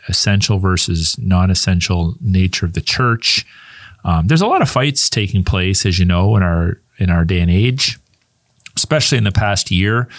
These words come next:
about these things. And there's been a lot of,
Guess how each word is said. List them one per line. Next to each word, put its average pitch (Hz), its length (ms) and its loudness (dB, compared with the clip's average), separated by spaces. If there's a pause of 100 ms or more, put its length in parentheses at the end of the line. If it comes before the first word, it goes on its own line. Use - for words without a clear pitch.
(360)
about 107 280 -2
these 110 220 0
things. 127 560 0
And 92 160 0
there's 95 160 0
been 104 140 0
a 98 80 2
lot 98 240 0
of, 90 280 -4